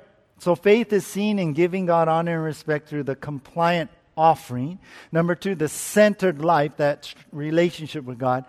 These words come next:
And now number three, our last heading here this morning is the committed belief.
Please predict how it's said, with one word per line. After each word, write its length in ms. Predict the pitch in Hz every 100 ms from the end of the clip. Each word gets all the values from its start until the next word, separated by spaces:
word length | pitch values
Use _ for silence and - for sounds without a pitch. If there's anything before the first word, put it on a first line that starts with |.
| - - -
And 220 | 151 160
now 240 | 165 190
number 280 | 202 202 170
three, 540 | 160 165 175 160 143 160
our 180 | 143 143
last 460 | 151 160 180 185 -
heading 340 | 175 156 151
here 160 | 156 139
this 260 | 139 -
morning 400 | 139 131 131 131 -
is 260 | 143 117 -
the 300 | 160 139 127
committed 720 | - 151 147 160 185 190 185 151 _ _ _
belief. 400 | 143 143 165 123